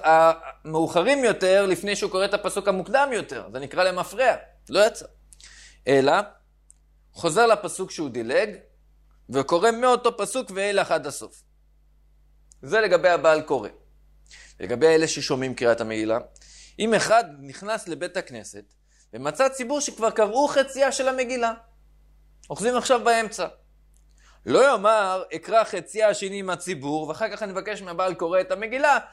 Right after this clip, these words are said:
ואני אקרא את חציה הראשון." לא. אלא קורא אותה מתחילתה ועד סופה ביחידות. למדנו במשנה, אם קרא את המגילה מתנמנם,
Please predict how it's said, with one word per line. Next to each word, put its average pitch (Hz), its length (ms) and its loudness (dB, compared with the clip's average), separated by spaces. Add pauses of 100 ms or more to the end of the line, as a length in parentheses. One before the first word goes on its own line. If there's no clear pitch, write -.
(140)
ואני 196 200 -2
אקרא 214 260 4
את 220 80 -2
חציה 214 360 2
הראשון." 196 440 -4 (460)
לא. - 280 -6 (680)
אלא 240 500 6
קורא 208 320 -2
אותה 262 240 2
מתחילתה 202 680 0
ועד 226 200 6
סופה 269 320 -2
ביחידות. 190 680 -6 (3000)
למדנו 220 360 0
במשנה, 147 500 -6 (1900)
אם 226 360 0 (960)
קרא 160 320 4
את 208 120 0
המגילה 170 580 0
מתנמנם, 165 1120 -4